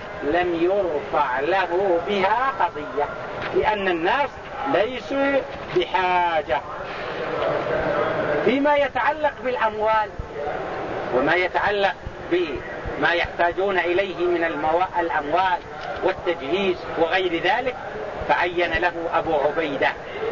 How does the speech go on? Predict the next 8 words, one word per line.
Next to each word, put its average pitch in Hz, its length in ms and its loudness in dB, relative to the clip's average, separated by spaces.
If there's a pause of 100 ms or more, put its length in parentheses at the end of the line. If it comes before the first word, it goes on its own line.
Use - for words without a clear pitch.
(320)
ابن 143 180 2
الجراح. 143 560 2 (1120)
أبو 131 220 2
عبيدة 175 540 2 (600)
وهو 160 520 0
أمين 214 360 0
الأمة. 151 560 0 (2000)
القضاء 247 720 2